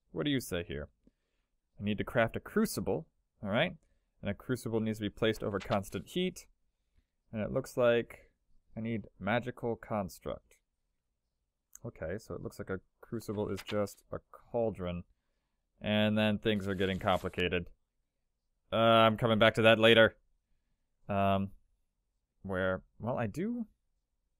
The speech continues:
I already have this block, so maybe that'll be easy. Or fire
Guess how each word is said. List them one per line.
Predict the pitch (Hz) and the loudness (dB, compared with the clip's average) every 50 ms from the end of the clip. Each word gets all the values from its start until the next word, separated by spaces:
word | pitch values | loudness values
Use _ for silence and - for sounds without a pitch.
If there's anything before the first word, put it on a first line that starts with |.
| _ _ - | _ _ -14
I | 135 | -8
already | 156 185 180 | -6 -6 -4
have | 147 131 151 139 147 165 156 123 120 | -4 -4 -2 0 0 0 0 -2 -4
this | 117 120 123 - _ _ | -4 -4 -4 -6 _ _
block, | - 98 117 143 135 98 107 - - | -4 0 0 0 0 0 -4 -6 -10
so | - - | -12 -10
maybe | 82 107 165 190 | -10 -8 -6 -6
that'll | 175 170 165 | -6 -6 -6
be | 143 107 82 107 | -6 -8 -10 -8
easy. | 135 160 180 208 208 208 _ _ _ _ _ _ _ _ _ _ _ _ _ _ _ _ _ _ _ _ _ _ _ _ | -10 -10 -8 -10 -10 -12 _ _ _ _ _ _ _ _ _ _ _ _ _ _ _ _ _ _ _ _ _ _ _ _
Or | - 107 113 117 113 113 113 113 110 110 110 117 - _ _ _ _ _ _ _ _ _ _ _ _ _ _ _ _ _ _ _ _ _ _ _ _ _ _ _ _ _ - _ - - _ _ - - | -2 0 2 4 6 6 6 6 4 4 2 -2 -6 _ _ _ _ _ _ _ _ _ _ _ _ _ _ _ _ _ _ _ _ _ _ _ _ _ _ _ _ _ -20 _ -20 -20 _ _ -8 -2
fire | 101 101 117 135 147 156 165 160 160 165 165 156 | 0 2 2 2 2 0 0 0 -2 -2 -4 -6